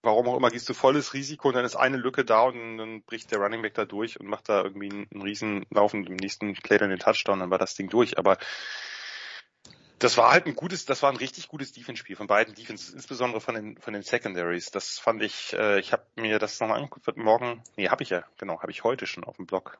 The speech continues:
gepostet. Ich, äh, verwechsel jetzt meine Posts, die hier noch in der Pipeline liegen. Ähm, das war richtig, richtig stark von den Safeties, von den Cornerbacks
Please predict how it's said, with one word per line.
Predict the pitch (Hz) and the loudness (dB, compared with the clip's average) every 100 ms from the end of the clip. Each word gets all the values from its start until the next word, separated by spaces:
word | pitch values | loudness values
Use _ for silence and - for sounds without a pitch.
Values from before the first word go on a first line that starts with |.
| _ | _
gepostet. | - - 90 - 117 - | -18 -10 -8 -6 -6 -8
Ich, | - - - - | -10 -14 -14 -10
äh, | 92 90 - _ _ _ _ _ _ _ _ - - _ - | -8 -8 -14 _ _ _ _ _ _ _ _ -20 -20 _ -4
verwechsel | 95 92 - 101 | -2 0 0 0
jetzt | 92 - | 0 -2
meine | 92 92 | -4 -4
Posts, | - 127 147 - - | 2 4 4 0 -8
die | |
hier | 98 92 87 - - | 4 6 4 -2 -8
noch | 92 | -6
in | - | -2
der | 95 | -2
Pipeline | - 123 - 92 87 | 4 4 4 2 2
liegen. | 85 85 120 - | -2 -8 -8 0
Ähm, | 107 98 95 - - - | 4 4 2 -6 -18 0
das | 110 113 | 4 6
war | 107 | 4
richtig, | 131 135 - | 2 -4 -6
richtig | 113 104 | -6 -6
stark | - 117 113 | 2 4 4
von | - | 0
den | 101 98 | -8 -10
Safeties, | - 127 127 113 | -2 -2 -2 -8
von | - | -12
den | 107 | -12
Cornerbacks | - 117 113 104 98 - | -2 0 0 -2 -6 -12